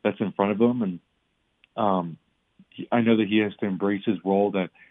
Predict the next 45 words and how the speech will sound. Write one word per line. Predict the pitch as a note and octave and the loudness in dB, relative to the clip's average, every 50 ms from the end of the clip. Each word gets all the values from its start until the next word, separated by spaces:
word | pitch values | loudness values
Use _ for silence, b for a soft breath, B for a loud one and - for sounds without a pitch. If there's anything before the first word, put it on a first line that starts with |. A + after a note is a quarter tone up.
| b | b
he's | - A#2 G#2 | -2 -2 -2
gonna | - A2+ G#2+ F#2+ | 0 -2 -4 -2
be | |
playing | - - A#2 A2+ G#2 | 0 0 0 2 2
a | G2 | 2
lot | G2 G2+ G2+ F2 F#2 | 2 4 4 2 2
more | G2+ A2 A2+ | 0 0 0
now. | G2+ F#2+ F2 E2+ - - - | 0 -2 -4 -6 -10 -14 -12
And, | F#2+ F#2 F2 D#2+ b b b b b b b | -12 -10 -10 -12 b b b b b b b
um, | - F#2 F#2 F2 E2 D2+ - - _ _ _ | -4 -2 -2 -2 -4 -8 -12 -18 _ _ _
the | - G#2+ | -4 -2
plays | - B2+ B2 A#2+ A2 A2+ | 2 4 6 6 6 4
are | A2+ | 2
gonna | A2 G#2+ G2 | 0 -2 -4
come | - G#2 G#2 G2+ | -6 -6 -6 -4
to | - B2+ A#2+ | -2 0 0
him, | B2 B2 B2 | 0 0 -2
and | G#2 F#2+ | -4 -4
he's | G2+ G2 G2 | -6 -8 -8
just | G2 F#2+ - | -10 -10 -6
gotta | - G#2 F#2+ F#2+ | -6 -6 -6 -6
continue | - F#2+ - - - G2 G2 G2 | -6 -10 -8 -6 -4 -4 -2 -2
to | F2 | -4
make | E2+ F2 F#2 G2 - | -2 -2 -4 -2 -2
'em. | B2 A#2+ A2 | -2 -2 0
And | G2 F#2 E2+ b b b b b b - | -2 -4 -4 b b b b b b -4
I'm | G2+ F#2+ | -2 -2
excited | - - - A2 G2 G2+ F#2+ - | -2 -2 0 0 0 0 0 -2
for | - F#2+ F#2 | -4 -4 -2
him | G2 G2 G#2 G#2 G2+ | -2 -4 -4 -4 -6
and, | F#2 E2+ - b b b b _ - | -6 -8 -10 b b b b _ -8
um, | F#2 F2+ F2 C2+ C2 - - _ _ - - | -6 -6 -6 -6 -10 -14 -18 _ _ -16 -6
whatever | - G2 G2+ G#2 G2 - G2 F#2+ | -2 0 0 2 0 0 0 0
is | F2+ E2+ D#2+ | 0 -2 -2
next. | F#2 F#2 F#2+ G2+ G#2+ - - - | -2 0 0 0 -2 -4 -6 -6
And, | G2 F2 E2+ E2 - | -6 -6 -6 -8 -10
uh, | - - G#1 G1+ G1+ - _ _ _ _ _ _ _ _ _ _ _ | -10 -10 -10 -10 -12 -16 _ _ _ _ _ _ _ _ _ _ _
I'm | G#2 G#2+ F#2+ | -6 -4 -4
just | G2+ F#2+ - - _ _ _ - | -4 -6 -6 -8 _ _ _ -2
honestly | G#2 G2+ G2 - G2 F#2+ | -2 -2 -2 -4 -6 -6
excited | - - G2 F#2+ E2+ | -2 0 0 0 0
to | F2+ | -2
watch | D#2+ E2+ F2+ F#2 F#2+ - | 0 0 0 0 0 -4
him | F#2+ - | -6 -4
play, | - G2+ G2 F#2+ | -2 -2 -2 -4